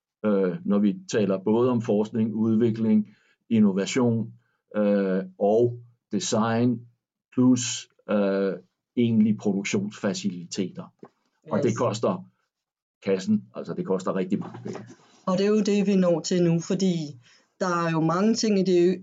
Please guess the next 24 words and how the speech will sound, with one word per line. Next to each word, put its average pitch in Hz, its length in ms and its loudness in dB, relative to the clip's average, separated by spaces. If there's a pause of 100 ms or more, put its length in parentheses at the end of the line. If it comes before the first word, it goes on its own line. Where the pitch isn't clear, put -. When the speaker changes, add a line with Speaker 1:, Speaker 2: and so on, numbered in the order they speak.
Speaker 2:
med 175 240 0
økonomien. 185 800 2 (460)
Øhm, 151 960 2 (760)
hvordan 220 300 0 (600)
tænker 226 580 2
E 220 240 2
U 208 220 2
det 214 140 2
sådan 180 280 2
lige 214 240 4
nu? 202 300 4 (300)
Øh, 185 160 2
på 185 120 0
papiret, 180 560 -2
når 165 120 -2
den, 170 480 2
som 170 220 0
det 160 100 -2
står 180 260 0
nu 175 240 6
i 170 60 4
den 160 220 0
her 175 120 2
Microchips 160 640 -4